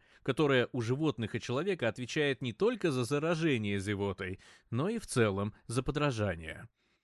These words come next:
То есть, зевая вслед за кем-то, ты просто подражаешь.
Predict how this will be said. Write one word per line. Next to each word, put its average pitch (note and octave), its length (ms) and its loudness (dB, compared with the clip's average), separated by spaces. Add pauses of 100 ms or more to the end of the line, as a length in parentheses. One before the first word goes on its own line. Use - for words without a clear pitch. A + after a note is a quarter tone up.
(160)
То D#3 140 2
есть, A#2+ 300 0
зевая B2+ 480 2
вслед A#2+ 360 0
за G2+ 180 0
кем-то, G#2+ 500 -2 (300)
ты G3 100 -6
просто E3+ 360 -2
подражаешь. A2+ 800 -2